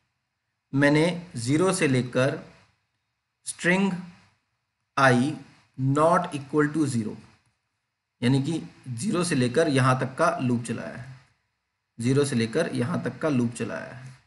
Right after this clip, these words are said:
और simply मैंने क्या किया है, लेंथ प्लस प्लस। तो ये बढ़ता गया, तो जब ये लूप खत्म होगा तो मेरे लेंथ की वैल्यू, लेंथ की वैल्यू फ़ोर होगी।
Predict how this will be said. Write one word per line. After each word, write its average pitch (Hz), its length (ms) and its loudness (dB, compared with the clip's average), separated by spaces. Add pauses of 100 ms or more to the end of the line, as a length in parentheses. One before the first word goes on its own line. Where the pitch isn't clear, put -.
(420)
और 156 300 6
simply 170 380 0
मैंने 160 180 2
क्या 123 180 0
किया 120 260 0
है, 156 160 2 (120)
लेंथ 139 480 0 (340)
प्लस 117 220 -4
प्लस। - 320 -18 (2000)
तो 160 60 2
ये 180 140 6
बढ़ता 147 340 6
गया, 185 200 6 (640)
तो 170 220 2
जब 175 220 4
ये 208 80 8
लूप 185 240 2
खत्म 180 200 0
होगा 151 300 4
तो 170 100 -2
मेरे 147 160 2
लेंथ 135 280 2
की 147 120 -2
वैल्यू, 127 400 2 (760)
लेंथ 202 260 -2
की 151 120 -2
वैल्यू 151 320 2 (580)
फ़ोर 151 180 6
होगी। 98 260 -4